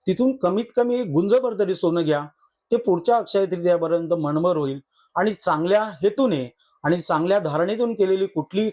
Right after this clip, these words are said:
खरेदी आणि मनोभावे केलेली ही जी आपली खरेदी आहे ती कधीही क्षय पावणार नाही. म्हणून तुम्हास नम्र विनंती करतो की अक्षय तृ-, या तृतीया या शुभ मुहूर्तावर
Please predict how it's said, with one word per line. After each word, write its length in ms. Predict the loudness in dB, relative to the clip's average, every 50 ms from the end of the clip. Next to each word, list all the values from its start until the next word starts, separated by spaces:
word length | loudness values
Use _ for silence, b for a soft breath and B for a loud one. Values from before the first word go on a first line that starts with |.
| -2
खरेदी 420 | 0 0 0 0 0 0 -2 -4 b b b b b -2
आणि 180 | 0 0 0
मनोभावे 480 | 0 0 0 0 2 2 2 0 0 -2
केलेली 400 | -2 -2 -2 -2 -2 -2 -2 -4
ही 240 | -4 -2 -2 -4 -4
जी 260 | -2 -2 -2 -2 -2 -4 -6
आपली 260 | -6 -4 -2 -2 -2 -2 -2
खरेदी 280 | -2 0 0 2 0
आहे 100 | 0 -2 -2 b b b b b _ _
ती 240 | -4 -2 -2 -2 _
कधीही 320 | -2 -2 0 0 -2 -2 -2
क्षय 260 | -2 0 0 0 0
पावणार 360 | 0 0 -2 0 -2 -2 -2
नाही. 220 | -2 -2 -2 -4 -6 B B B B B -2
म्हणून 260 | 0 0 0 0 0
तुम्हास 280 | 0 0 0 -2 -2 -4
नम्र 300 | -4 -2 0 0 0 0
विनंती 380 | 0 -2 -2 -4 -4 -2 -2 0
करतो 360 | 0 0 0 2 0 0 -2
की 340 | -2 -6 _ _ _ 0 2
अक्षय 340 | 2 2 0 0 -2 -2 0
तृ-, 140 | 0 0 0
या 120 | 0 0
तृतीया 500 | -2 -2 -4 -2 0 2 2 2 2 0 b b b b _ -2
या 120 | 0 0 2
शुभ 220 | 2 0 0 2
मुहूर्तावर 580 | 0 0 0 -2 0 0 2 2 2 2 0